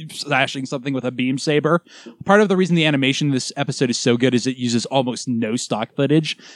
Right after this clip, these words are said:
and that lets them do really cool fight things like this when they can just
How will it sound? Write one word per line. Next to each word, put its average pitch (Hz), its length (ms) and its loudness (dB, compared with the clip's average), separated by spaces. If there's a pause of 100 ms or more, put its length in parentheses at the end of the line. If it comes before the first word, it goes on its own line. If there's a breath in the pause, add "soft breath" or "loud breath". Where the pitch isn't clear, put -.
and 151 160 2
that 160 160 2
lets 135 240 -4
them 156 180 4
do 156 160 4
really 139 240 4
cool 127 220 0
fight 127 300 -2
things 151 340 -2
like 147 180 0
this 170 320 2 (220 soft breath)
when 135 160 2
they 127 120 4
can 120 160 0
just 120 300 -2